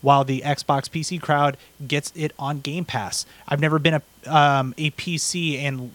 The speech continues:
lean towards Xbox, so for me, this is great news. If I was a P S only gamer,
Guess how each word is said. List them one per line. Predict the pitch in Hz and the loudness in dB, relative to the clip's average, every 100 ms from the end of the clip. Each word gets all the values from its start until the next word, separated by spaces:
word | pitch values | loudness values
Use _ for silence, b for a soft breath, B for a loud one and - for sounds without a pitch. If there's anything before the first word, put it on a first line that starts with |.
| 131 | -8
lean | 143 143 139 | -6 -4 -6
towards | - 139 143 135 123 | -8 -4 -2 -2 -4
Xbox, | 143 143 - 139 131 | -6 -6 -2 -2 -2
so | - 127 | -4 -6
for | 117 - | -8 -10
me, | 117 147 196 196 | -8 -4 -2 0
this | 175 135 - | 0 0 -2
is | 113 | -6
great | 110 101 | -8 -8
news. | 147 151 147 - B B B B | -2 0 -2 -4 B B B B
If | - - - | -12 -12 -8
I | 151 156 156 | 0 2 2
was | 139 143 139 135 120 - - | 2 0 2 0 -2 -6 -2
a | 139 127 - - | -2 -2 -8 -12
P | - 147 | -4 0
S | 143 - | 0 -2
only | 156 139 120 | -6 -6 -6
gamer, | 120 143 156 147 120 113 | -6 -4 -2 -2 -2 -4